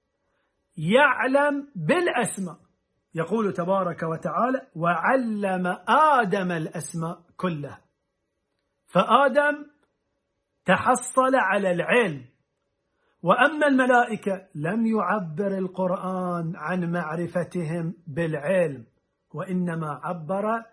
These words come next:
بالإنباء، يقول تبارك وتعالى: "قال يا آدم أنبئهم بأسمائهم"،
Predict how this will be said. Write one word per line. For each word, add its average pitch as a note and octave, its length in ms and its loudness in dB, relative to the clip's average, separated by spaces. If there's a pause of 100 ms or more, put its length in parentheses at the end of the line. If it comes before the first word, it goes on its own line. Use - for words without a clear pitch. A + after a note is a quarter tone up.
(360)
بالإنباء، E3 1120 -2
يقول D3 460 -6
تبارك C#3+ 540 -10
وتعالى: G3 640 -6 (320)
"قال G3 360 6
يا D#3+ 460 -4
آدم A3+ 600 0 (720)
أنبئهم G#3+ 1120 2 (400)
بأسمائهم"، F3+ 1400 0